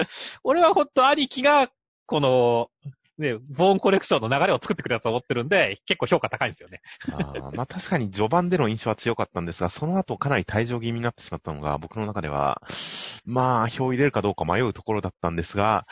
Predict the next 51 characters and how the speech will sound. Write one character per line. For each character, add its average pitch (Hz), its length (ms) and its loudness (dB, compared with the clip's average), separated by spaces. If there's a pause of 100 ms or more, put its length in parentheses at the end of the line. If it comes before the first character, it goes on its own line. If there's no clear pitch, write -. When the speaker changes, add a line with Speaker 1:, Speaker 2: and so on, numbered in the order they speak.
(320)
Speaker 2:
最 156 280 0
終 160 200 -2
回 101 140 -2
の 80 100 -4
二 90 160 -2
次 - 80 -6
会 104 160 0
に 95 120 -4
し - 160 -2
れ 147 60 2
っ - 20 -4
と - 140 -8
す - 100 -14
く 117 80 -6
み 117 100 -4
ず 113 160 -6
で 107 60 -4
来 - 80 -20
て 139 100 2
る 95 100 2
あ 98 40 -2
た 104 100 -2
り 92 80 2
で、 110 140 4
ち - 80 -6
ょ - 40 -4
っ - 80 -20
と 69 140 -8
や 76 60 -2
っ - 40 -12
ぱ - 80 -14
票 90 220 -4
入 90 60 2
れ 90 40 2
な 95 80 0
き 82 80 -10
ゃ 73 40 -4
な 73 80 -8
と 73 80 -14
思 71 80 -10
い 73 40 -10
ま 71 60 -14
し - 60 -20
た 82 80 -18
よ。 - 60 -20 (540)
Speaker 1:
そ - 180 -6
う - 60 -10
で - 60 -20
す - 80 -10
ね。 170 80 -2 (1600)
Speaker 2:
<laughs> - 0 -